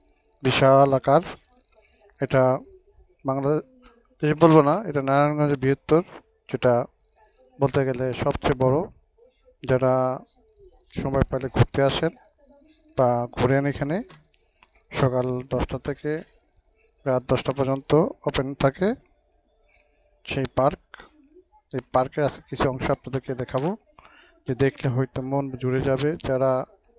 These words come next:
অবসর সময় আপনারা ঘুরতে আসেন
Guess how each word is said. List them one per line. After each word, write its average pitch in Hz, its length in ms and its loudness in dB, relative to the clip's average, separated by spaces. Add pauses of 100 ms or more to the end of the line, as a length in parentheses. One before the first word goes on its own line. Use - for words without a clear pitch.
(300)
অবসর 135 380 -4
সময় 156 480 0 (1300)
আপনারা 131 360 0 (1600)
ঘুরতে - 320 0
আসেন 139 280 -6